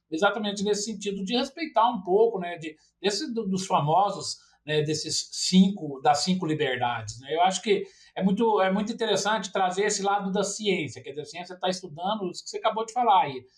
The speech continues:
é uma, uma questão neurológica até da, de, né, de ferramentas pra trazer, né,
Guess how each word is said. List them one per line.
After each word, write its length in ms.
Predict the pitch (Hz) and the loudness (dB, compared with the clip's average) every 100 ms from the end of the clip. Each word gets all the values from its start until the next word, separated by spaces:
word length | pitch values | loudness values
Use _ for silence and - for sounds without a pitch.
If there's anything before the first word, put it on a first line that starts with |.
| _ - | _ -8
é 80 | 151 | -4
uma, 520 | 180 180 165 143 143 | 0 0 0 -2 -4
uma 260 | 147 160 | -8 -10
questão 320 | - 151 185 180 | -8 -6 -2 2
neurológica 920 | 196 220 220 165 165 202 214 185 160 | 4 4 2 2 2 2 0 -2 -6
até 420 | 147 156 175 - - _ - | -6 -2 -2 -2 -8 _ 0
da, 320 | 170 190 - - - | 2 2 -2 -20 -14
de, 480 | - - 156 240 277 | -10 -4 4 6 6
né, 420 | 226 247 220 180 - | 4 2 -2 -8 -12
de 100 | - | -10
ferramentas 600 | 196 226 202 160 175 185 | 0 2 2 -2 -8 -8
pra 160 | - 202 | -4 -2
trazer, 840 | 220 214 196 143 170 208 196 151 | 0 0 0 -4 -2 -2 -4 -8
né, 260 | 160 175 | -8 -8